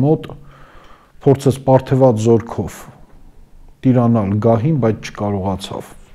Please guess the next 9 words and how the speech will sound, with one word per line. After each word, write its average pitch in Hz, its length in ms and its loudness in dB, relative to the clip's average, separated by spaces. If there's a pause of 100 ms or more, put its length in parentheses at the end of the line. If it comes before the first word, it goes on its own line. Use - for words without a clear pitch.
(140)
Տիգրանը 107 460 -2
ճնշեց, 110 560 -8 (840)
և 107 280 -2 (200)
ահա 123 140 2 (100)
Տիգրան 123 400 2
Կրտսերը, 120 480 -4
արքայազն 107 640 -4
Տիգրանը, 131 520 0 (1400)
հայտնվեց 131 680 4